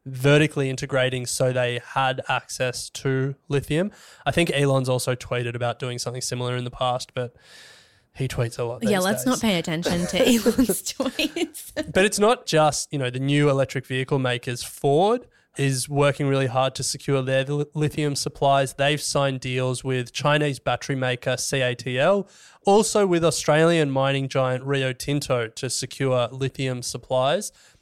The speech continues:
Speaker 1: General Motors, one of the bigger car companies in the world,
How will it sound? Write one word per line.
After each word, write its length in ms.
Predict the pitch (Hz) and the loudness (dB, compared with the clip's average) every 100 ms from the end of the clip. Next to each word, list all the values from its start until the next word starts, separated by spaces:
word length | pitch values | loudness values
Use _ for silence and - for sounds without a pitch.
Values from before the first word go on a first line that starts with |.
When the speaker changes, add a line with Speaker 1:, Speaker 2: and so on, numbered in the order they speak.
| _ _ | _ _
Speaker 1:
General 280 | - 175 165 | 2 4 4
Motors, 400 | 147 147 160 156 | 4 4 2 2
one 100 | 151 | 0
of 40 | |
the 60 | 139 | 0
bigger 280 | 147 143 131 | -2 -2 -2
car 280 | - 135 | 2 0
companies 480 | 127 135 123 127 123 | 2 -2 -2 -4 -6
in 140 | 120 139 | -4 -2
the 100 | 123 | 0
world, 380 | 123 123 143 | 0 0 0